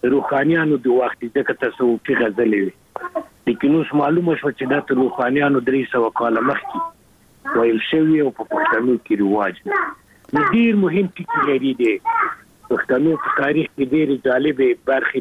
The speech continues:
لري، ډېر جالب ټکي. او زه خوښ یم چې دا کتاب چاپ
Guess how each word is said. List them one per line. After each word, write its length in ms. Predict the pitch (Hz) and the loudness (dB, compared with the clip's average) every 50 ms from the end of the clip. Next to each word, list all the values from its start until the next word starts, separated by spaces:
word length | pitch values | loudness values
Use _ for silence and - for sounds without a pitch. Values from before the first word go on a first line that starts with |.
| 123 131 | 0 2
لري، 220 | 127 123 127 127 120 - | 2 0 0 -2 0 2
ډېر 140 | 131 123 113 - | 0 0 0 0
جالب 400 | - 120 117 123 143 139 - - | -2 -2 0 0 -2 -4 -4 -4
ټکي. 320 | - 147 - - - 147 - - - - - - - - - - - - | -4 -4 -4 -4 -6 -10 -10 -12 -18 -20 -16 -10 -8 -8 -6 -6 -4 -2
او 60 | 120 120 127 131 | 0 0 0 0
زه 80 | 151 156 | 0 -2
خوښ 340 | - - 170 180 156 - - | -2 -2 -2 -4 -2 -2 -4
یم 100 | 156 135 | -4 -4
چې 120 | - - 131 139 | -4 -4 -2 -2
دا 80 | 151 | -2
کتاب 400 | 139 - - 123 - 156 147 131 - - - | -2 -4 -6 -6 -4 -2 -2 -4 -4 -6 -4
چاپ 260 | 156 165 165 - - | -2 -2 -2 -2 -4